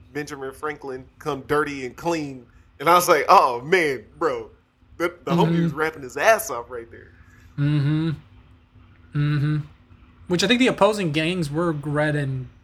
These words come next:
Speaker 2: blue, right?
Speaker 1: Oh, were they? Oh, bro, you
Speaker 2: I think so,
Speaker 1: tested my
Speaker 2: too.
Speaker 1: knowledge on, on, uh,
Speaker 2: Anyways.
Speaker 1: Saints Row. Bro, you're really into those
Speaker 2: Mm-hmm.
Speaker 1: open world video games, dog. You, you're real big on Grand Theft Auto too?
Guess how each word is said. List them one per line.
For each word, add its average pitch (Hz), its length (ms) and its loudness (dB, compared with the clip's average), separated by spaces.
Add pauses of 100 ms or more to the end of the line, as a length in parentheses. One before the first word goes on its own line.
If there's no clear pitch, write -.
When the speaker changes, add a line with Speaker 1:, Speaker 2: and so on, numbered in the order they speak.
(200)
Speaker 2:
blue, 151 320 -2
right? 135 300 -6
Speaker 1:
Oh, 165 220 6
were 160 220 4
they? 180 240 0
Oh, 143 420 -2
bro, 139 100 -4
you 127 60 -6
Speaker 2:
I - 40 -14
think 156 140 -8
so, 156 40 -4 (180)
Speaker 1:
tested 131 80 -8
my 127 120 -2
Speaker 2:
too. 143 60 -6
Speaker 1:
knowledge 123 400 -2
on, 113 260 -14 (140)
on, 120 340 -10
uh, 110 260 -14
Speaker 2:
Anyways. 175 380 2
Speaker 1:
Saints - 120 -14
Row. 120 280 -10 (2000)
Bro, 156 120 4
you're 190 180 -4
really 339 220 -6
into 220 220 -4
those 180 240 0
Speaker 2:
Mm-hmm. - 80 -4
Speaker 1:
open 185 320 0
world 220 280 4
video 175 280 -10
games, 123 320 -16
dog. 143 240 -8
You, 208 220 -12
you're 180 140 -12
real 175 180 -2
big 175 240 -2
on 147 380 -4
Grand 156 240 -4
Theft 156 200 -6
Auto 165 260 2
too? 208 240 -14